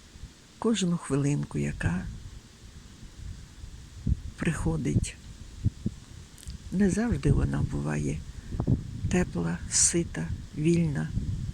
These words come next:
але душу людини без її згоди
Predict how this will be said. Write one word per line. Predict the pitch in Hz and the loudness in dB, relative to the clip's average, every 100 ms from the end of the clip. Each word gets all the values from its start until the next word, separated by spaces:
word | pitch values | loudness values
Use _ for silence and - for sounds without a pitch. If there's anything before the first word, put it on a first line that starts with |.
| - - - - - - - - - - - - - | -8 -16 -16 -14 -8 -6 -4 -6 -6 -6 -6 -10 -2
але | 147 147 147 | 2 4 2
душу | 165 175 - | 2 2 2
людини | 151 123 151 160 165 143 160 - - - - - - - - - - | 0 -2 0 0 2 0 -4 -8 -20 -16 -14 -14 -14 -14 -16 -16 -10
без | 143 151 139 | -2 0 2
її | 139 139 | 2 4
згоди | 135 131 165 190 156 | 2 2 2 2 -2